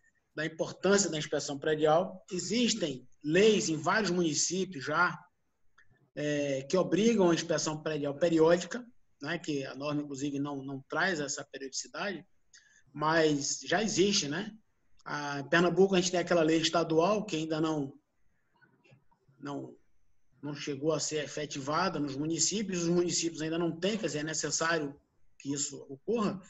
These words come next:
E, infelizmente, aquele exemplo que você traz, Fortaleza é uma cidade que tem uma lei de inspeção predial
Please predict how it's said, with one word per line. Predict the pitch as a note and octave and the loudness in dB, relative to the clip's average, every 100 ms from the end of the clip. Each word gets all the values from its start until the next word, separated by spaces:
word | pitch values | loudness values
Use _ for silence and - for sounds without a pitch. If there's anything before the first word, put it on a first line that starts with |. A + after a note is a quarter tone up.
| - - - _ | -20 -20 -20 _
E, | - G3 | -2 2
infelizmente, | A3 A3+ A#3 F3 E3 G#3 A3+ F3+ | 4 6 4 4 2 2 0 0
aquele | F3 F3 | 2 2
exemplo | D3+ D#3 D#3 | 2 -2 -4
que | D3+ | -6
você | D3+ D3 C#3+ | -4 -2 -4
traz, | C#3+ D#3+ A3 F#3+ C#3 - _ _ _ - _ | -4 -2 0 0 -4 -8 _ _ _ -20 _
Fortaleza | - F#3+ G3 G3+ G3 G#3 | 4 4 6 6 8 6
é | |
uma | A3 | 4
cidade | A3 G3 F#3+ A3+ G#3+ | 4 4 2 0 -2
que | G#3 | -8
tem | - G#3+ C4+ | 0 4 6
uma | B3 F#3 | 6 6
lei | D#3+ | 6
de | D3 | 4
inspeção | - C#3+ - D3 | -2 -4 -4 -6
predial | D3+ C#3+ B2+ A#2+ | -6 -8 -8 -12